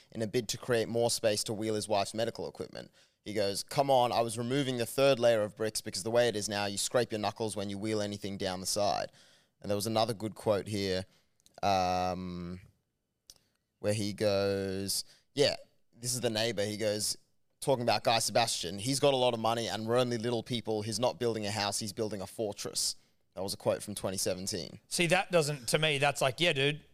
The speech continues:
Speaker 2: that's the way, like, that is the way the world works. Some people have more money than other people. If he's building a big house, he's building a big house. If he's being a fuckwit, that's a different story.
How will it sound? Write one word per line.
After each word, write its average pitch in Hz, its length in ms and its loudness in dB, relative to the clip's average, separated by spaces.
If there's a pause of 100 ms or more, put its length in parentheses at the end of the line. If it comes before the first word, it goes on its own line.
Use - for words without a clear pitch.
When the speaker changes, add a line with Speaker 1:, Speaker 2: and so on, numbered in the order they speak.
(120)
Speaker 2:
that's 143 300 2
the 147 120 -2
way, 127 220 4
like, 117 340 -2
that 147 280 0
is 135 140 -4
the 120 80 -4
way 117 140 2
the 107 100 -4
world 113 220 0
works. 98 200 -2
Some 127 200 -2
people 117 240 -6
have 113 120 0
more 110 200 -6
money 107 160 -4
than 101 100 -6
other 101 160 -6
people. 104 240 -6
If 101 80 -8
he's 98 80 -12
building 110 240 -6
a - 20 -10
big 98 180 -8
house, 95 360 -4 (280)
he's 123 100 -14
building 110 200 -8
a - 20 -10
big 104 120 -8
house. 95 260 -4 (380)
If 165 140 0
he's 160 100 2
being 151 200 2
a 117 40 0
fuckwit, 175 560 0
that's 117 220 -2
a - 40 -6
different 92 300 -6
story. - 480 -4